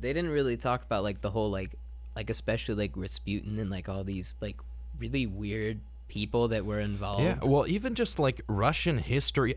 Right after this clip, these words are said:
Speaker 2: up until World War One, like, before <laughs> World War One, 'cause I,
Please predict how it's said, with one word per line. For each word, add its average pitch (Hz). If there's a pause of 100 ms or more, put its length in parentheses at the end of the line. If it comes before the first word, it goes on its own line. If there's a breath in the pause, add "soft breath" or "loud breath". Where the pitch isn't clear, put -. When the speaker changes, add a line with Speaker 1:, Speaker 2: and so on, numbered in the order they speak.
Speaker 2:
up 135
until 127
World 98
War 87
One, 80
like, 98
before 175
<laughs> -
World 95
War 98
One, 87
'cause 107
I, 147